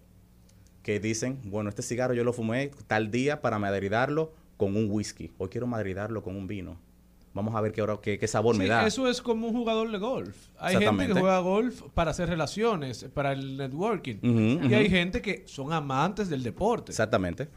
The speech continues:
Speaker 1: Entonces, yo lo combiné porque para mí esto es negocio.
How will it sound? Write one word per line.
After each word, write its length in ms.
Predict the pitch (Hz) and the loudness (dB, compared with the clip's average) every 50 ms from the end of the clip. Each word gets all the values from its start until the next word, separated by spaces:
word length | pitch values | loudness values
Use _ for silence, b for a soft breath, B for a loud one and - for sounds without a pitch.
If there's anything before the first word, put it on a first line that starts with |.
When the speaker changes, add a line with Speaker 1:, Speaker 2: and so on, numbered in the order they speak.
| - - | -14 -10
Speaker 1:
Entonces, 280 | 98 90 151 156 160 151 | 4 8 8 8 10 10
yo 340 | 170 180 196 208 220 220 | 8 8 8 8 8 6
lo 160 | 214 202 202 - | 6 4 4 2
combiné 440 | 180 180 175 185 185 185 185 202 202 | 0 0 2 2 2 2 2 2 2
porque 500 | 185 196 165 - 170 165 160 151 147 - - - - - - - - - - - - - - - - - - - - - - | 0 -2 -2 0 2 4 4 2 2 -2 -6 -14 -20 -20 -20 -20 -20 -20 -20 -20 -20 -20 -20 -20 -20 -20 -20 -20 -20 -6 -4
para 180 | - 131 135 135 | -2 0 2 2
mí 80 | 139 147 | 2 0
esto 140 | 147 147 160 | 0 -2 -4
es 60 | 131 | -4
negocio. 420 | 120 104 - 90 - - 80 - | -4 -4 -4 -6 -8 -8 -12 -16